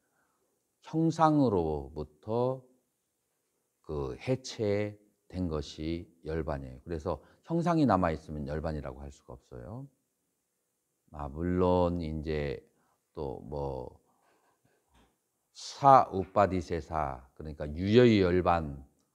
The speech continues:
이제 그렇게 이제 또 얘기할 수 있는데, 그건 이제 또 다른 문제고, 그 열반의 그 심리적인 상태는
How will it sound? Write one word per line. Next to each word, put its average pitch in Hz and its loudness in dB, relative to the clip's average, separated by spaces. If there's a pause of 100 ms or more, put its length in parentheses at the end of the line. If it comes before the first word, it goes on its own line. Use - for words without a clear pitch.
(220)
이제 73 -8
그렇게 78 -10
이제 71 -10
또 78 -8
얘기할 85 -2
수 - -18
있는데, 73 -10
그건 87 -4
이제 73 -8
또 98 -8
다른 110 -4
문제고, 85 -8 (460)
그 80 -8
열반의 113 6
그 107 -4
심리적인 131 -2
상태는 92 -6